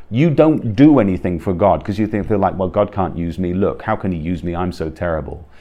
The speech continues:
And the accuser, the devil, will constantly make that person feel, "No, God's Spirit can't flow through you. God won't speak through you, uh, because look what you've done. Look how terrible you are."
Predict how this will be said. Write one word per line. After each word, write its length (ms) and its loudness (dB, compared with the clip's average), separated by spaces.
And 120 -2
the 120 2
accuser, 840 2
the 200 -4
devil, 500 4
will 140 -4
constantly 440 2
make 140 -4
that 180 -6
person 280 0
feel, 140 -4
"No, 220 -2
God's 220 4
Spirit 320 -4
can't 240 -4
flow 180 -4
through 220 -2
you. 160 2
God 240 0
won't 260 -2
speak 320 -10
through 240 0
you, 320 0
uh, 240 -6
because 400 -2
look 200 2
what 160 0
you've 240 -6
done. 440 2
Look 160 2
how 140 0
terrible 440 0
you 200 -6
are." 200 -4